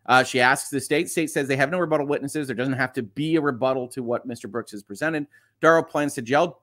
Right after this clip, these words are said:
tell jurors the defense will rest. She's expecting Brooks to object. Brooks said Darrow can't decide for him and said he hasn't said yes or no to testifying.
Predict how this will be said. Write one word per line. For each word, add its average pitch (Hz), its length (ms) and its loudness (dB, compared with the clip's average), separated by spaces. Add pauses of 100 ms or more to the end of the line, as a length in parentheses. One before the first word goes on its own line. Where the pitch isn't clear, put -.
(120)
tell 196 260 2
jurors 165 440 -2
the 151 100 -10
defense 147 360 -2
will 123 140 -6
rest. 143 400 2
She's 131 220 -8
expecting 151 440 -4
Brooks 131 220 -8
to - 80 -6
object. 151 440 -2 (360)
Brooks 165 220 -2
said 156 200 0
Darrow 139 280 2
can't 156 280 -8
decide 131 380 -2
for 208 240 0
him 156 320 -2 (360)
and 135 140 -4
said 143 220 0
he 156 160 -8
hasn't 147 380 0
said 123 260 -4
yes 117 240 -2
or 123 160 -8
no 131 160 -2
to 117 80 -8
testifying. 120 720 -4